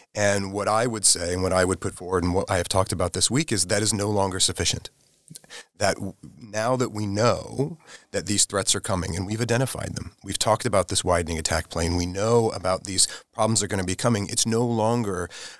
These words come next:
um, sufficient to sit back and say the law follows. I actually think that's irresponsible. Um, and now I know it's a, it's a big shift, and I'm beginning to see this all over the, all over the globe.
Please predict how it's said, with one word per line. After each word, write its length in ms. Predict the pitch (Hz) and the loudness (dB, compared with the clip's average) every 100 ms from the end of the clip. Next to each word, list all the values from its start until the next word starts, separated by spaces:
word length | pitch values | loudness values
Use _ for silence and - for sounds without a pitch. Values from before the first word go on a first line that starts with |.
| _ | _
um, 320 | 87 87 90 90 | -2 0 -2 -2
sufficient 480 | - - 160 131 - | -4 0 2 2 0
to 80 | |
sit 280 | - - 107 | 0 0 -2
back 480 | 101 135 - - - - - - _ - | -2 -2 -2 -8 -12 -14 -20 -20 _ -4
and 80 | 113 | 2
say 400 | - 117 104 92 | 2 2 -2 -2
the 120 | 92 | -4
law 260 | 90 87 | -2 0
follows. 640 | 90 131 147 - - - - _ _ | 2 0 0 -4 0 0 0 _ _
I 140 | 110 98 | -2 0
actually 280 | 104 - | 2 2
think 160 | 113 113 | 0 0
that's 160 | 110 107 | 2 2
irresponsible. 640 | 110 - 127 - - - - _ _ - - - - | 2 2 2 0 -4 -10 -20 _ _ -14 -12 -14 -6
Um, 340 | 95 92 92 - | 0 2 0 -2
and 100 | 120 | 0
now 240 | 117 113 | 2 2
I 120 | 107 | 2
know 180 | 104 110 | -2 0
it's 140 | 117 110 | 2 2
a, 60 | |
it's 200 | 98 - | 0 -2
a 60 | 98 | -2
big 180 | 98 90 | -4 -2
shift, 540 | - 196 156 - - - | 0 0 -2 -8 -10 -2
and 200 | 104 98 | 0 2
I'm 120 | 98 | 2
beginning 300 | 95 104 98 | 2 0 0
to 60 | 92 | 2
see 220 | - 139 | 2 0
this 260 | 117 92 - | -2 0 0
all 300 | 110 110 107 | 0 0 0
over 200 | 104 90 | 0 0
the, 180 | 92 87 | 0 2
all 160 | 95 98 | 2 2
over 160 | 98 | 2
the 100 | 92 | 0
globe. 380 | 98 143 139 98 | -2 0 0 -2